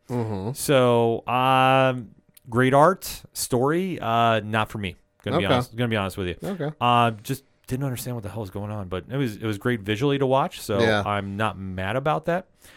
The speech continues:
Speaker 2: Also, I know on Pad's radar that I know he did not mention Batman The Audio Adventures number five.
Speaker 1: Hell yeah.
Speaker 2: So the new issue is out this week at the comic shops. On the Marvel side of things, Nightcrawler's number one. So we talked about this with Sins of Sinister, everything spinning out into a different book.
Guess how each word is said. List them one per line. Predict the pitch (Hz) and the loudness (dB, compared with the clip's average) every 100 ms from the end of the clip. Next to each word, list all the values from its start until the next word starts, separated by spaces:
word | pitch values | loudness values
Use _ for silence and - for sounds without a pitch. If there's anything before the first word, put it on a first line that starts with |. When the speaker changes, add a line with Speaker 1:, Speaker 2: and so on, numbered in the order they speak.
| - - | -20 0
Speaker 2:
Also, | 143 151 170 143 131 | 2 4 4 6 4
I | 120 | 2
know | 117 120 | 2 2
on | 113 | 2
Pad's | - 123 123 117 | 2 2 2 2
radar | 127 135 143 | 2 2 2
that | 110 98 | 2 0
I | |
know | 98 104 | 0 -4
he | 98 | -6
did | 95 95 | -10 -4
not | 101 104 | -4 -2
mention | 110 127 104 | -4 -4 0
Batman | 104 104 101 | 0 0 -2
The | 98 | 0
Audio | 95 98 | 0 0
Adventures | 95 98 98 107 | -2 -4 -6 -8
number | 101 92 | -8 -8
five. | 95 110 - | -6 -6 -6
Speaker 1:
Hell | - 120 143 | 0 4 4
yeah. | 95 - - _ | 2 -6 -14 _
Speaker 2:
So | - 101 95 | -4 -2 -2
the | 101 | -2
new | 110 | 0
issue | 107 - 104 | 0 -2 0
is | 107 | 0
out | 101 | 0
this | 107 - | -2 -4
week | 113 104 | -4 -4
at | |
the | - | -6
comic | 117 104 - | -6 -6 -2
shops. | 131 127 - - - - - | 0 -2 -4 -20 -20 -18 -2
On | 170 185 | 0 2
the | |
Marvel | 175 180 233 285 254 | 0 -2 0 2 2
side | - 180 120 | 2 2 2
of | 110 - | 2 0
things, | 98 95 131 - - _ _ _ _ _ 98 | -4 -4 -8 -12 -18 _ _ _ _ _ -8
Nightcrawler's | 110 160 180 - 180 175 170 143 | 0 0 0 2 4 6 4 0
number | 151 147 | 0 2
one. | 139 110 | 2 0
So | 98 113 104 | -2 -2 -2
we | 104 104 | -4 -2
talked | 135 127 | -2 0
about | 127 120 | 0 0
this | 123 110 | -2 -6
with | 101 | -8
Sins | 123 104 | -6 -6
of | 101 | -6
Sinister, | - 131 - 127 113 | -4 -4 0 0 0
everything | 98 110 | -2 -6
spinning | 95 - 107 107 | -8 -6 -4 -2
out | 104 | -2
into | 101 104 | -4 -6
a | 98 | -6
different | - 104 98 | -6 -4 0
book. | 131 | 0